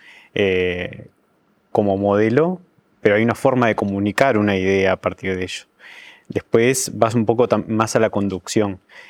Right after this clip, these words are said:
¿Qué, eh, pistas te fue dando o fuiste, eh, captando para entender que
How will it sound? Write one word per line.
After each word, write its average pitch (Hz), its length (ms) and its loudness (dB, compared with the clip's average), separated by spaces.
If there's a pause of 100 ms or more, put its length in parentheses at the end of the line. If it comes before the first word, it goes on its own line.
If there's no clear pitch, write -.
(580)
¿Qué, 156 560 0
eh, 104 40 -2
pistas - 680 -4 (140)
te - 100 0
fue 117 300 0
dando 123 560 2
o 104 220 2
fuiste, 120 840 0
eh, 95 60 -4
captando 120 680 -2 (600)
para 107 180 2
entender 113 640 0
que 139 680 2